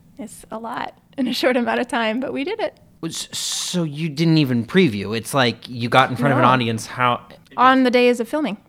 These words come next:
Speaker 1: We had two days of filming, and those were our only days with an audience.
Speaker 2: And your filming days, were you j-, going through the show like you did on Broadway, or you
Speaker 1: No,
Speaker 2: go-
Speaker 1: it was a little different there. We have T V acts instead of our regular Broadway acts. We have two acts on Broadway.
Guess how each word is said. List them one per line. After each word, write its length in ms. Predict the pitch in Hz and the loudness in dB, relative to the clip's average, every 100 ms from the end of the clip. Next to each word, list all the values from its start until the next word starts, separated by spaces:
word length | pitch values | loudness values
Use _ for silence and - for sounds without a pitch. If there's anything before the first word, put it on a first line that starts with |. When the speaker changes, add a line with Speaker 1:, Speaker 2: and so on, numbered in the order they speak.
| - | -8
Speaker 1:
We 80 | 233 | -8
had 140 | 220 | -6
two 120 | 269 | -2
days 200 | 262 254 | -2 -2
of 80 | 269 | -4
filming, 360 | 220 214 240 247 _ _ | -6 -4 -6 -8 _ _
and 200 | 220 214 | -8 -4
those 200 | 214 220 | -4 -4
were 100 | 214 | -4
our 220 | 214 226 | -2 -2
only 240 | 226 226 220 | -2 -4 -4
days 240 | 240 233 | -8 -10
with 100 | 247 | -10
an 80 | 240 | -10
audience. 440 | 233 - - - _ _ _ 135 | -8 -10 -12 -20 _ _ _ -6
Speaker 2:
And 500 | 113 110 110 101 - | -2 -2 -4 -8 -8
your 360 | 117 113 113 | -2 0 -2
filming 460 | 110 - 127 135 131 | -4 -6 -2 -2 -4
days, 320 | 123 120 - | -4 -6 -6
were 120 | 127 | -8
you 260 | 113 113 113 | -6 -6 -8
j-, 160 | 110 - - | -12 -20 -12
going 300 | 113 110 113 | -8 -4 -4
through 220 | 113 120 | -6 -10
the 60 | 117 | -8
show 320 | - 117 117 | -6 -4 -4
like 380 | 123 120 117 - | -4 -4 -6 -10
you 100 | 120 | -10
did 240 | 117 117 | -4 0
on 140 | 120 113 | 0 0
Broadway, 540 | 113 120 151 233 277 | 2 2 2 -2 -2
or 100 | 240 | 0
you 160 | 156 240 | 0 0
Speaker 1:
No, 20 | 339 466 | 2 4
Speaker 2:
go- 80 | 233 | 2
Speaker 1:
it 120 | - | 2
was 220 | 262 285 | 0 0
a 40 | |
little 220 | 302 294 254 | 0 0 0
different 440 | 247 226 214 - | -2 -2 -6 -4
there. 280 | 202 185 208 | -4 -4 -4
We 140 | 233 | -4
have 440 | 240 226 226 226 - | -4 0 0 0 -8
T 180 | - 233 | -4 -2
V 180 | 262 - | -2 -2
acts 420 | 320 339 - - | -2 -4 -8 -6
instead 380 | 240 233 214 220 | -4 -4 -4 -4
of 300 | 220 233 - | -4 -6 -10
our 120 | 233 | -6
regular 380 | 220 214 233 220 | -4 -4 -2 -4
Broadway 320 | 220 214 262 | -2 -2 -2
acts. 380 | 247 311 - - | -4 -4 -6 -10
We 80 | 233 | -8
have 180 | 226 214 | -10 -10
two 180 | - 233 | -6 -4
acts 260 | 208 - | -6 -8
on 100 | 208 | -8
Broadway. 340 | 175 175 247 | -8 -8 -8